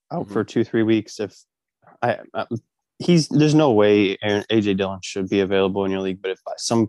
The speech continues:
Speaker 1: crazy chance Dillon's floating out there,
Speaker 2: Grab him.
Speaker 1: that's, um, yeah, that's huge, huge right there. And then as you kinda hit on, uh, Patterson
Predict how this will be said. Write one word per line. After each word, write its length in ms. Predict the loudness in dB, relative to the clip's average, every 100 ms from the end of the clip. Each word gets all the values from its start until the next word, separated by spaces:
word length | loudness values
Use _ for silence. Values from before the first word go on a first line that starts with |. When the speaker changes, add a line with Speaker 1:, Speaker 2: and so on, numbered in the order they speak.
| -2
Speaker 1:
crazy 280 | 0 0 0
chance 460 | -2 -2 -2 -4 -12 -18 _ _ -10 -2
Dillon's 380 | 2 4 2
floating 400 | 0 0 2 2
out 180 | 0 -4
there, 280 | -4 -4 -4 _ _
Speaker 2:
Grab 240 | -20 -20 -20
him. 80 | -10
Speaker 1:
that's, 220 | -8 -6 -2
um, 380 | -2 -2 -8 -10
yeah, 200 | -8 -6
that's 340 | -8 -10 -20 -18
huge, 600 | -4 0 2 2 -2 -4
huge 340 | -2 -2 -2
right 180 | -6 -4
there. 260 | -4 -4 -8 _ _ _ _ _
And 120 | -4
then 200 | 0 0
as 180 | -2 -4
you 200 | -4 -4 -6
kinda 220 | -6 -6
hit 160 | -4 -4
on, 260 | -4 -6 -6
uh, 220 | -8 -8 -16 _ _
Patterson 500 | -4 -4 -6 -12 -16